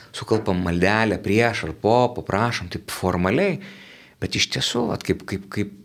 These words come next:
kaip, kaip Dievo tauta dykumoje meldėsi m-, m-, manos,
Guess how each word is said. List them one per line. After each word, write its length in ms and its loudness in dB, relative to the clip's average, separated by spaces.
kaip, 200 -4
kaip 240 -4
Dievo 540 4
tauta 560 2
dykumoje 680 0
meldėsi 720 2
m-, 460 -4
m-, 220 -6
manos, 640 2